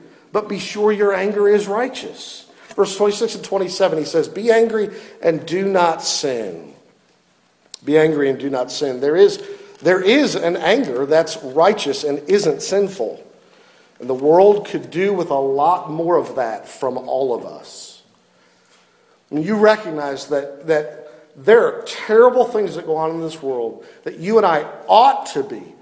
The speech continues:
angry about. Child abuse in society, human trafficking.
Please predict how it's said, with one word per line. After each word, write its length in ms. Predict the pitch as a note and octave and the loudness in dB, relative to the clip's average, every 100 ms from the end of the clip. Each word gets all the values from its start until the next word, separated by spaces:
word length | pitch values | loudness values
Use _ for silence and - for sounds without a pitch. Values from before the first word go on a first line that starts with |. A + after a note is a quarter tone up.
| - - | -20 -4
angry 600 | D#3 F3 C#3+ A#2 F#2+ F#2+ | -2 -2 -4 -8 -10 -12
about. 460 | A2+ A2+ F2 D#2+ - - - - - - _ _ _ - - | -10 -8 -8 -12 -16 -20 -20 -20 -20 -20 _ _ _ -20 -2
Child 400 | D3+ D3 F3+ F3+ | 4 6 6 2
abuse 400 | E3+ G#3 G3+ - | -2 -6 -6 -10
in 80 | |
society, 640 | - - - C#3+ E3 G3 A3+ - - _ _ _ _ - _ _ | -12 -10 -6 -2 -2 -2 -6 -16 -20 _ _ _ _ -20 _ _
human 460 | - - F3+ F#3+ F3 | -14 -2 0 2 0
trafficking. 800 | - D3+ D#3 D#3 G3 - A#3 | -2 2 2 0 -4 -6 -10